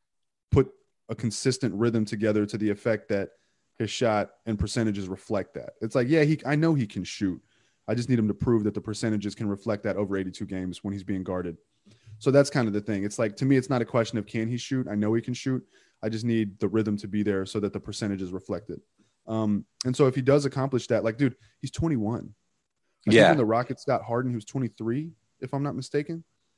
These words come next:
Speaker 1: K P J's twenty-one. The sky's the limit, dude. So that's kinda where I'm at. Like, John Wall's a good basketball player, but I think it's just better for the team and better for him if John Wall goes to a situation where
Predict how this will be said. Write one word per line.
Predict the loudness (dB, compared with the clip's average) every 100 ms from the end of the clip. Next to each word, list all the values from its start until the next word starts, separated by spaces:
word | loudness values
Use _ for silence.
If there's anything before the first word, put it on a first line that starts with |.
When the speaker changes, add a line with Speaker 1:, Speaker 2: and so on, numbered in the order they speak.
| _ _ _ _ _ _ _ _
Speaker 1:
K | -16
P | -8
J's | -6 -6
twenty-one. | -6 -6 -6 -8 -8 -10
The | -14
sky's | -12 -2 -2 0
the |
limit, | 0 0 -2
dude. | -4 -8 -8 -14
So | 0 2 2 -4 -18 -20 _ _
that's | -2
kinda | 0 2
where | 2 2
I'm | 0 0
at. | 0
Like, | -2 0
John | 2 6
Wall's | 4 4
a |
good | 0
basketball | 2 0 0 -2 -2
player, | 0 2
but | 2 -2
I | -2
think | -2 -4
it's | -6
just | -8 -2
better | -2 0
for | -4
the | -10
team | -6 -2 0 0 -4 _ _ _ -4
and |
better | 2 2
for | 0 -2
him | 0 0
if | -2
John | -2 0
Wall | 0 2
goes | 0 0
to | -4
a | -4
situation | -4 -4 -2 -2 -2 -4
where | -2 -2 -4